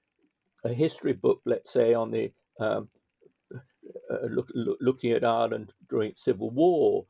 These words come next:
then that immediately gave rise to suspicion that perhaps, you know, you were up to no good. And so, so all these elements were absolutely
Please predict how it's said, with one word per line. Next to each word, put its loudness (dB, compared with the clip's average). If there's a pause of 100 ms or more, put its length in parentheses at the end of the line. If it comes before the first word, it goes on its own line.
(140)
then 0
that -2
immediately -2
gave 2
rise -2
to -8
suspicion -4
that -2 (240)
perhaps, -4
you -4
know, -2
you -4
were 0
up -10
to -4
no 0
good. 2 (460)
And -6 (100)
so, 0 (120)
so 6
all 2
these -4
elements 0
were 2
absolutely -6